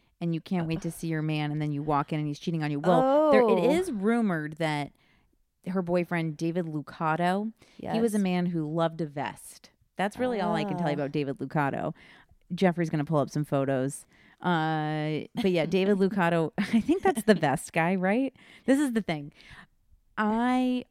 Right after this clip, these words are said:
Speaker 1: rarely nail, like, the facts about Britney. I, I,
Speaker 2: <laughs>
Speaker 1: I nail my intuition of how I feel Britney was feeling at the time.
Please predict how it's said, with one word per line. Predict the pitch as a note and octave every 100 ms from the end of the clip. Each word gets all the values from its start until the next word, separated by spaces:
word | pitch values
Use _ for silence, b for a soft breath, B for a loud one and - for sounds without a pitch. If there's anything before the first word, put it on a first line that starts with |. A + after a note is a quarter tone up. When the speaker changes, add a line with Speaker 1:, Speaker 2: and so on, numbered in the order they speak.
| -
Speaker 1:
rarely | E3 F#3+ F#3+ F#3+ F3+
nail, | E3+ D#3 D#3 D3 C#3+ C3+ C3+ _ _ _
like, | E3 D3 -
the | D#3
facts | - - C#3 - -
about | D#3 B2 -
Britney. | - - F2 B1 - -
I, | A3+ G#3+ A#3+ B3+ -
I, | G3+ A3 A#3 B3+ A#3+ C4 -
Speaker 2:
<laughs> | C4 -
Speaker 1:
I | A3 B3+
nail | A#3+ A3 A3+ A#3 A#3 A#3 G#3
my | F#3+ F#3 F#3 -
intuition | G#3 G#3 F#3+ F3+ F#3+
of | F3
how | F3+ E3+
I | D3+ D#3 - _ -
feel | F3 F#3+ A3+ A#3 C4 C4+ A3
Britney | A#3 B3 B3 B3+ C4
was | A3+ A#3
feeling | - B3 B3+ B3+
at | B3+
the | C4
time. | B3+ C4 B3+ C4 C4